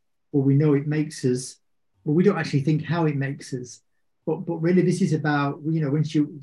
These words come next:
you eat the food, it's, it's the feeling that it gives you. And then if you,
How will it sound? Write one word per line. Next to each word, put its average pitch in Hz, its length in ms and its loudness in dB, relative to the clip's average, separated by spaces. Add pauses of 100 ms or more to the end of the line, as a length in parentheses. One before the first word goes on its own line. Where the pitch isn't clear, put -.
(140)
you 151 160 2
eat 185 120 0
the 156 80 -12
food, 139 300 2
it's, - 260 -8 (520)
it's 165 220 -8
the 147 100 0
feeling 165 480 2
that 143 100 2
it 135 140 -6
gives 180 320 4
you. 208 320 4
And 139 180 -2
then 143 460 -2 (440)
if 139 160 -6
you, 135 200 0